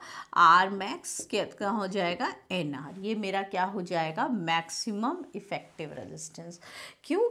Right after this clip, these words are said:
क्योंकि सीरीज में हमारा रेजिस्टेंस जो है, overall रेजिस्टेंस, वो इंक्रीज हो जाता है, and पैरेलल में हमारा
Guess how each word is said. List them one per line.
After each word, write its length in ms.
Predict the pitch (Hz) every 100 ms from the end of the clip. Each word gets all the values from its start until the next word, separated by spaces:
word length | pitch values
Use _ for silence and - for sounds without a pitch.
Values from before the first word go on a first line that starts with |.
| 480
क्योंकि 320 | 247 - 233
सीरीज 600 | - 285 254 294 359 370
में 120 | 254 240
हमारा 480 | 202 185 160 196
रेजिस्टेंस 840 | 285 202 170 175 - - 185 185 185
जो 100 | 170
है, 200 | 170 262 -
overall 440 | 180 175 180 175
रेजिस्टेंस, 640 | 165 160 160 - 226 285 -
वो 60 | 330
इंक्रीज 600 | - 240 - 214 196 170
हो 80 | 143
जाता 360 | 143 - -
है, 80 | 175 - - - 269
and 200 | 202 214 -
पैरेलल 480 | 202 208 269 370 339
में 120 | 233
हमारा 360 | 185 170 160